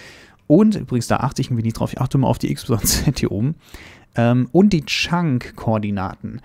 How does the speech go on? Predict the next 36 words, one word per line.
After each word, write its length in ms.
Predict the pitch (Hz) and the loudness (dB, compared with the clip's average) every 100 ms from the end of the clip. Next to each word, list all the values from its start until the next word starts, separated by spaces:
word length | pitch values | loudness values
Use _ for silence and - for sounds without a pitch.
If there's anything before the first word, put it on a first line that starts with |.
| - - | -20 -8
wobei 360 | - 117 117 139 | -2 2 2 2
diese 320 | 131 117 117 | 0 -2 -4
ersten 560 | - 147 202 - 196 170 | -6 -6 -6 -6 -6 -4
drei 400 | - 95 104 127 | -2 0 0 0
Zahlen 640 | - - 131 139 165 165 | -2 -2 0 0 0 -2
dafür 280 | 160 160 151 | -4 -4 -4
da 240 | 139 156 | -2 -2
sind, 300 | 170 180 135 | -2 -2 -2
wo 100 | 139 | 0
man 200 | 143 135 | 2 0
sich 260 | 127 127 - | 0 -4 -4
im 260 | 165 151 143 | 0 0 0
Chunk 520 | - - 117 113 - | -4 -2 -2 -2 -4
befindet. 680 | 104 - 117 127 165 220 - _ - - - | -6 -2 -2 0 -2 -6 -10 _ -20 -14 -6
Also 220 | 117 120 | -4 -2
wenn 80 | 131 | -2
ich 100 | 135 | -4
mich 120 | - | -4
hier 120 | 135 | -2
so 80 | 127 | -2
in 60 | 120 | -4
die 80 | |
Ecke 220 | 139 151 165 | -4 -6 -6
mache, 300 | 165 180 - | -6 -6 -8
dann 140 | 123 | -6
bin 120 | 131 | -4
ich 80 | 127 | -4
jetzt 180 | 127 - | -6 -4
hier 240 | 139 135 | -4 -2
auf 220 | 127 127 | -2 -4
dem 320 | - 127 123 123 _ _ _ _ - | -2 -2 -2 -4 _ _ _ _ -10
sechzehnten 960 | 120 139 143 - - 135 135 127 127 120 | -2 -2 -4 -8 0 0 0 -2 -2 0
Block, 280 | 123 147 - | 0 -2 -6
in 80 | |
Anführungszeichen, 880 | 139 147 156 143 - 151 165 165 160 | -10 -8 -8 -8 -6 -4 -4 -4 -4
ne? 240 | 147 185 | -4 -6